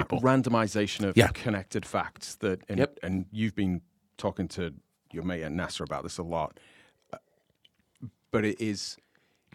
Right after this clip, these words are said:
Speaker 2: it's the taking of, of tangentially related pieces of information, which
Speaker 1: Yeah.
Speaker 2: can be fantastic for ideation. We've talked about this
Speaker 1: Yeah.
Speaker 2: before.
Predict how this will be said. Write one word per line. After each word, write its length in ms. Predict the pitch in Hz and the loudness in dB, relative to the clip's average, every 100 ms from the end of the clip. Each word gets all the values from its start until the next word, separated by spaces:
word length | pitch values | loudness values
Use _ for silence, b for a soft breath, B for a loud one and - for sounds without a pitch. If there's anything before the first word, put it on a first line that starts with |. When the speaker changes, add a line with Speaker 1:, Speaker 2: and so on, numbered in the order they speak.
| b | b
Speaker 2:
it's 180 | 107 - | -10 -6
the 120 | 110 | -6
taking 600 | - - 123 120 - 110 | -4 -2 0 -2 0 2
of, 340 | 98 82 - - _ _ _ _ | 2 0 -8 -20 _ _ _ _
of 360 | 101 95 - - - | 4 4 0 -14 -8
tangentially 680 | - 107 98 113 107 110 92 | -2 0 2 2 2 0 2
related 380 | 90 87 82 - | 0 0 -4 -8
pieces 280 | 90 - | -10 -8
of 60 | 85 | -6
information, 500 | 85 - 80 - 101 | -6 -4 -6 -4 2
which 120 | 131 | 2
Speaker 1:
Yeah. 60 | 156 | 4
Speaker 2:
can 120 | 151 | 2
be 100 | 139 | 2
fantastic 720 | - - 123 - 147 - 131 | -2 -2 -2 -2 -4 -2 -6
for 140 | - 87 | -2 -2
ideation. 460 | 82 82 - - | -2 -6 -6 -8
We've 120 | 71 | -8
talked 180 | - 95 | -4 -4
about 160 | 82 67 | -2 -2
this 80 | - | 2
Speaker 1:
Yeah. 140 | 269 | 4
Speaker 2:
before. 180 | 135 | 4